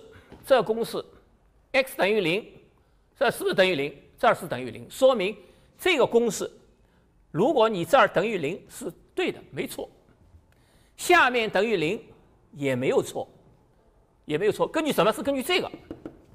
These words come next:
对吧？x 在零点，它的导数是等于零，放在这两个公式里都是有效的。既然都有效，那么好，那说明下面这个二阶导数怎么样？这个式子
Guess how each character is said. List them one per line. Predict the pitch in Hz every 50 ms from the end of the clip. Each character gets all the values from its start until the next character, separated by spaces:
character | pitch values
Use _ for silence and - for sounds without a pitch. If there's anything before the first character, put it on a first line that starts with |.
| - _ _ _ _ _ _ _ _ _ -
对 | -
吧？ | 247 240 226 - - - - - - _ _ -
x | - 440 - - 254 - - 285 247 220 190 - - - -
在 | - 320 240 226 233
零 | 202 170 165 175 214 311 339 226
点， | 190 156 170 185 180
它 | - - 226
的 | 226 226
导 | 170 131 117 120
数 | - - 233 196
是 | - - 185
等 | - 143 160
于 | 165 123
零， | 127 143 143 - - - _ _ _
放 | - 320 262 240
在 | 233
这 | 214 - 302 247
两 | 202 151 139 156
个 | 175
公 | - 240 233 -
式 | - 170
里 | 147
都 | - - 339 285
是 | - -
有 | 254 - - -
效 | - 175 117 104
的。 | 104 - - _ _ _ _ _ _ _ _ _ _ _
既 | - - 349 320
然 | 277 247 269 277
都 | 233 277 262
有 | 214 165 147
效， | - - 220 165 110 - -
那 | - 233
么 | 220 165
好， | - 139 123 135 156 - - - - - - _
那 | - - 233 180
说 | - 262 233 208
明 | 185 180 202 185
下 | - - 269 240 226
面 | 214 208 190
这 | 208
个 | 208 240
二 | - 277 262 214
阶 | - 233 214 208
导 | 175 143 -
数 | - 196 175
怎 | - 139 127
么 | 139
样？ | 151 156 147 135 123 - - _ _ _ _ _ _ _ _ _
这 | - 311 302 269
个 | 214
式 | - - 339 196
子 | - - 170 -